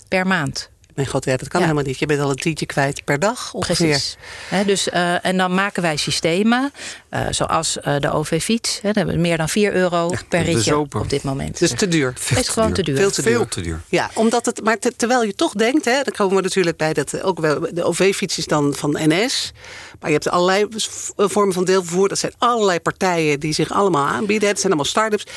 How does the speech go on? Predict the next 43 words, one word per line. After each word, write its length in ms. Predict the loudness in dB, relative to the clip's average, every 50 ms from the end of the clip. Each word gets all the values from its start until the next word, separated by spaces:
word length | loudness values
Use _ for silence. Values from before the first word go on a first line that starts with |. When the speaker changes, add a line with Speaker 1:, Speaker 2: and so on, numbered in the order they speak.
| -16 -16 -20 -10 _
Speaker 2:
En, 300 | -2 -2 -2 -4 -8 -10
eh, 120 | -8 -4
je 80 | -4 -2 -2 -2
zou 40 | 0
Speaker 1:
Maar 120 | 0 2 2
Speaker 2:
toch 100 | 2 2
zeggen 200 | 2 0 2 2
dat 140 | 0 0
het 80 | 0 2
dan, 300 | 2 2 0 0 -4 -10 -16 -20 _ _ -10 -8 -8 -8 -8
dat 200 | _ 0 0 2
het 120 | 2 0 2
dan 240 | 2 0 0 0
concurrerende 500 | 0 -2 -2 0 2 2 2 4 4 2
prijzen 320 | 0 2 0 0 2 2 0
zou 220 | 2 2 0 0
kunnen 240 | 0 0 2 2 2
zijn, 340 | 2 2 0 0 0 -2 -2 0
Speaker 1:
Nee, 260 | 2 2 4 4 2
Speaker 2:
hè? 60 | 2
Speaker 1:
want 140 | 0 0 0
de 60 | 0
Speaker 3:
Nee. 80 | 2 2
Speaker 1:
kosten 280 | 2 0 0 0 0 2
moeten 260 | 2 2 2 0 -2 -2
uit. 360 | -2 -2 0 -2 -2 -4 -2
En, 160 | 0 2 2
Speaker 2:
Ja. 180 | 4 2 2 0
Speaker 1:
oh, 120 | 0 0 0
het 180 | -2 -2 -4
is 60 | -6 -2
precies 380 | -2 -2 -2 2 0 0 0 2
wat 240 | 0 0 0 0
Geert 300 | -2 0 0 0 2 0
ook 120 | -2 -2 -2
zegt. 360 | 0 0 0 0 -2 -6 -6
Het 100 | -4 0
wordt 220 | 2 2 2 4
niet 220 | 2 2 2 0 0
gezien 440 | -2 0 2 2 2 2 2 0 0
als 280 | -2 -2 -2 -2 -4 -4
een, 300 | -4 -2 -2 -2 -2 -2
eh, 120 | -2 -2